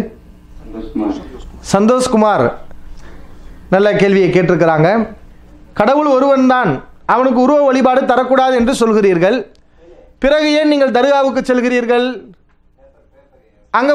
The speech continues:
Speaker 2: போய் வந்து ஒரு இறந்து போனவரை வணங்குறீங்களா இல்லையா அப்படின்னு நான் கேட்டிருக்கிறாங்க. உருவ வழிபாடை இஸ்லாம் ஏற்றுக்கொள்ளவில்லை தான். ஏன்? இப்ப இறைவனுக்குன்னு ஒரு உருவம் கொடுத்தோம்னா அது இறைவனுடைய உருவமா? இறைவனை நம்ம பார்த்தா தான் இறைவனுக்கு உருவம் கொடுக்கலாம் இல்லையா? இறைவனை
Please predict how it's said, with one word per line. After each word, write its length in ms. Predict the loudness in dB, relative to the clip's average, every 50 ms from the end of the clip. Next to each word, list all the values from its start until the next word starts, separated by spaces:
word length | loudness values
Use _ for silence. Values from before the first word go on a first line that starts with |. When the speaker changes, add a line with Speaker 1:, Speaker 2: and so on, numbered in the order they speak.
| 2
Speaker 2:
போய் 200 | 2 0 2 0 0
வந்து 140 | 0 0 0
ஒரு 160 | 0 0 0 0 0
இறந்து 200 | 0 0 0 0 0
போனவரை 300 | 0 2 2 2 2 0
வணங்குறீங்களா 500 | 0 0 -2 -2 -4 -4 -4 -2 -2 -2 -2
இல்லையா 280 | -2 -4 -2 -2 -2 -2 -2 -4 -8 -12 _ _ _ _ _ _
அப்படின்னு 320 | -6 -6 -4 -4 -4 -4 -2
நான் 260 | -2 -2 -2 -4 -6 -8
கேட்டிருக்கிறாங்க. 560 | -10 -10 -10 -10 -8 -6 -4 -4 -4 -4 -4 -4 -4 -6 -12 _ _ _ _ _ _ _ _ _ _ _ _ _ -8
உருவ 220 | -4 -2 0 0 2 0
வழிபாடை 360 | 0 -2 -2 -2 -2 -2 -2 -4 -6
இஸ்லாம் 320 | -6 -4 -4 -4 -2 -4 -6
ஏற்றுக்கொள்ளவில்லை 640 | -8 -8 -8 -8 -6 -6 -4 -4 -6 -6 -8 -8 -6 -8
தான். 140 | -8 -10 -10 -16 _ _ _ _ _ _ _ _ _ _ _ _ _ _
ஏன்? 240 | -2 -2 -2 -2 -4 -6 -12 -20 _ _ _ _ _ _ -20 _ _ _ _
இப்ப 160 | _ _ -2 0 0
இறைவனுக்குன்னு 560 | 0 2 2 2 0 0 -2 -4 -4 -2 -2 0
ஒரு 100 | 0 -2
உருவம் 280 | -2 0 0 0 0 -2
கொடுத்தோம்னா 380 | -6 -6 -6 -6 -4 -2 -2 -2
அது 60 | -2 -2
இறைவனுடைய 360 | -2 0 0 -2 -2 -4 -4 -4
உருவமா? 320 | -2 -2 -2 -2 0 -2 -2 -2 -4 -6 -4 -2
இறைவனை 260 | 0 0 0 0 -2
நம்ம 160 | -2 -2 -4 -2 -2
பார்த்தா 260 | -2 -4 -2 -4 -4 -2
தான் 120 | -2 -2 -2
இறைவனுக்கு 320 | -2 -2 -4 -4 -6 -4
உருவம் 180 | -6 -6 -6 -4
கொடுக்கலாம் 360 | -8 -8 -8 -8 -10 -12 -14 _ _ _ _ _ _ _ _ _
இல்லையா? 260 | -10 -6 -2 -2 -2 -2 -4 -6 _ _ _ _ _ _ _ _ _ _ _ _ -10
இறைவனை 340 | -4 -2 0 0 0 -2